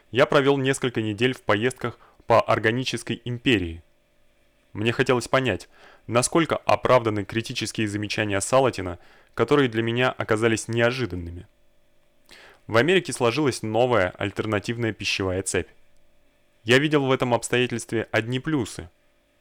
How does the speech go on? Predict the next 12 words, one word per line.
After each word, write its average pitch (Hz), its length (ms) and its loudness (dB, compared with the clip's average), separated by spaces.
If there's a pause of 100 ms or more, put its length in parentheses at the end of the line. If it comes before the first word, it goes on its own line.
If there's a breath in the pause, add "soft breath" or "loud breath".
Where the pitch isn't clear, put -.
(440 soft breath)
То, 117 120 2
что 117 160 -2
в - 60 -8
тысяча - 320 -4
девятьсот 110 340 -2
шестидесятые 107 680 0
годы 110 340 2 (260 loud breath)
было 127 240 4
маргинальным 117 600 0
движением, 107 600 -2 (460)
превратилось 113 560 2
теперь 110 360 -2